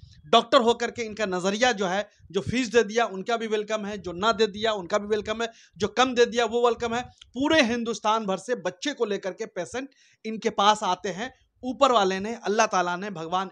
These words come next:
ईश्वर ने इनके हाथ में शिफा दिया है। शिफा सबसे, डॉक्टर के पास अगर हाथ में शिफा है, उनके पास है, तो सबसे बड़ी दौ-, दौलत है। चलिए डॉक्टर साहब,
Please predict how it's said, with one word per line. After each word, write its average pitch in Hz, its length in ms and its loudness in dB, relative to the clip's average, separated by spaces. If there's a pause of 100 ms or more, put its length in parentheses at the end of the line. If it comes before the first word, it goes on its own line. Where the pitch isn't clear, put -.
(120)
ईश्वर 247 280 0
ने 185 140 -8 (300)
इनके 226 260 -2
हाथ 170 260 0 (160)
में 220 160 -10 (280)
शिफा 226 360 8
दिया 208 240 0
है। 214 220 -4 (240)
शिफा 233 320 8
सबसे, 226 420 0
डॉक्टर 202 300 -4
के 214 80 -8
पास 202 260 -4
अगर 180 180 -4
हाथ 170 160 -4 (100)
में 175 80 -12 (260)
शिफा 208 300 -2
है, 196 300 -4 (280)
उनके 196 200 -4
पास 208 320 -2
है, 196 60 -6
तो 196 120 -6
सबसे 208 280 -4
बड़ी 196 180 4
दौ-, 165 280 2
दौलत 170 340 8
है। 214 100 -4 (260)
चलिए 269 180 8
डॉक्टर 247 280 6
साहब, 240 280 6